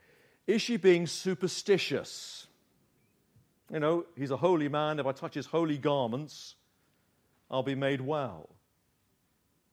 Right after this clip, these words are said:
When I spent a little bit of time in, in Northern Ireland, um, some of them called me Bones,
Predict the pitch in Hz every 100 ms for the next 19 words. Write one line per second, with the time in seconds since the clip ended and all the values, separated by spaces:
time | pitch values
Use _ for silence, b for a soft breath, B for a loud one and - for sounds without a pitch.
0 | _ _ _ _ _ _ _ _ _ _
1 | - - 135 147 127 127 120 113 127 120
2 | 113 113 - 117 110 117 127 117 131 131
3 | 90 80 131 127 _ _ _ _ _ _
4 | 101 101 101 - 139 127 110 - 127 127
5 | 139 180 196 127 85 73 80 - -